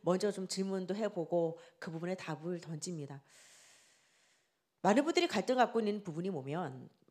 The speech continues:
이 부분에 답을 주지 못해서 사실 선뜻 예수를 믿지 못하는 분들도 있거든요. 왜 교회 다니는 사람들은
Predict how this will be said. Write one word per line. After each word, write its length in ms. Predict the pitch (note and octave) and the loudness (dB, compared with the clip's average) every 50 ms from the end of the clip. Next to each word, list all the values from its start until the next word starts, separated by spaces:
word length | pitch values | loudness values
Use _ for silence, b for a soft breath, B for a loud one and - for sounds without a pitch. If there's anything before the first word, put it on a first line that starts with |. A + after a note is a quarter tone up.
| _ _ _ _ _ - | _ _ _ _ _ -2
이 100 | A3+ B3+ | 0 2
부분에 260 | C#4+ F4+ F4 F#4 F#4 | 4 4 4 4 4
답을 340 | F#4 - - A3 G#3 D#4+ F4 | 2 4 4 6 6 6 4
주지 160 | - F#4 - | 4 2 2
못해서 380 | F4+ D#4+ E4 E4 D#4+ D4+ D#4+ D#4+ | 2 0 0 0 2 4 4 4
사실 320 | D#4 - D4 C4+ D4 D4 | 4 4 2 2 2 0
선뜻 480 | C#4+ D4+ C#4+ - - D#4+ F4 F#4 F#4 - | 0 -2 -4 -4 -4 -4 -2 -2 -4 -4
예수를 320 | - G3+ A3+ A3+ B3 B3 | -2 -2 0 0 0 -2
믿지 180 | G3+ G3 - - | -2 -2 -4 0
못하는 320 | G#3+ F3+ F3+ A3+ G#3 G#3+ | 0 0 0 2 0 0
분들도 260 | F#3 F3 D#3+ E3 E3 F#3+ | 0 -2 -4 -4 -4 -4
있거든요. 420 | E3 - C#3+ C#3+ C#3 C3+ F3+ G#3+ b b b b b b b b b | -4 -4 -6 -6 -8 -10 -10 -12 b b b b b b b b b
왜 280 | - A#3+ C#4+ E4 F4 F4 | 2 6 6 8 8 6
교회 320 | F4 - A3 A#3+ C4 C#4 | 4 4 4 6 6 8
다니는 380 | C#4 C#4 C#4 C4+ C4+ C4 C4+ C4+ | 8 10 8 8 6 4 0 2
사람들은 640 | C4 B3+ B3 A#3+ A#3+ A3+ A#3 A3+ B3+ D4 E4 E4 | 4 6 6 6 6 4 2 2 2 0 -2 -4